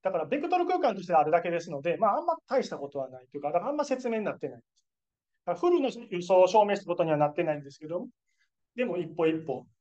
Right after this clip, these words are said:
進んでいるかなとかいう感じでして、その後の十、十年ぐらいもありますけども、あの、スター、モンストラスムーンシャインは今、ま、ほぼ満足する証明がありますけど、こっちはまだあんまり分かってません。まあ、かなり進展はありますが。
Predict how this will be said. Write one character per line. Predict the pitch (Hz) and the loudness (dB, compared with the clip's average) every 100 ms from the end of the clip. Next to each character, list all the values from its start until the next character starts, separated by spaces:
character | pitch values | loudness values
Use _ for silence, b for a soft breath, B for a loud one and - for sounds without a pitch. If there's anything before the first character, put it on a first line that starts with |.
| _ _ | _ _
進 | - - 143 160 | -12 -6 -2 0
ん | |
で | 147 | 2
い | 139 | 0
る | 143 | -2
か | 131 | -4
な | 135 | -6
と | - | -10
か | 160 | -14
い | |
う | 160 | -14
感 | 139 123 | -10 -12
じ | 120 | -12
で | - | -14
し | - | -12
て、 | 254 | -6
そ | 302 | -4
の | 330 | 0
後 | 311 | 2
の | 302 269 302 - _ B B - | 2 0 -6 -12 _ B B -16
十、 | - - - _ - | -14 -14 -16 _ -12
十 | - 247 247 | -2 2 6
年 | 240 220 | 6 6
ぐ | |
ら | 190 | 2
い | |
も | 156 151 | 4 4
あ | |
り | 151 | 4
ま | 160 | -2
す | - | -4
け | 160 | -2
ど | 170 | 2
も、 | 190 - - - | 2 0 -8 -4
あ | 180 | 0
の、 | 175 165 - _ _ _ _ _ _ _ _ | 2 2 0 _ _ _ _ _ _ _ _
ス | - - | -20 -10
タ | |
ー、 | 254 240 240 - | -8 -8 -12 -14
モ | 254 330 | -8 -8
ン | |
ス | - | 0
ト | |
ラ | 359 | 0
ス | 349 | 2
ム | 349 | 0
ー | |
ン | 349 | 4
シ | 359 | 6
ャ | |
イ | 320 | 8
ン | |
は | 302 208 | 6 4
今、 | 196 190 190 | 0 0 0
ま、 | 196 233 _ | -6 -12 _
ほ | 330 | 2
ぼ | 233 | 4
満 | 202 202 | 2 0
足 | 165 - | -2 -6
す | 165 | -8
る | 151 | -4
証 | 196 175 | 2 4
明 | 175 | 4
が | 160 | 4
あ | |
り | 143 | 0
ま | 147 | -4
す | - | -4
け | |
ど、 | 165 | -8
こ | 165 190 | -4 -4
っ | |
ち | 190 | 4
は | 311 | 4
ま | 202 156 | 6 4
だ | - - | 4 0
あ | 180 | -6
ん | 180 | -2
ま | - | 0
り | |
分 | 160 | 0
か | 160 | -2
っ | 156 | -2
て | 147 | -6
ま | 135 | -10
せ | 170 | -6
ん。 | |
ま | 190 | 0
あ、 | |
か | 302 | 2
な | |
り | 190 | 2
進 | 185 180 | 0 -6
展 | 180 165 | -2 0
は | |
あ | 143 | 0
り | - | -4
ま | |
す | - | -20
が。 | 127 | -20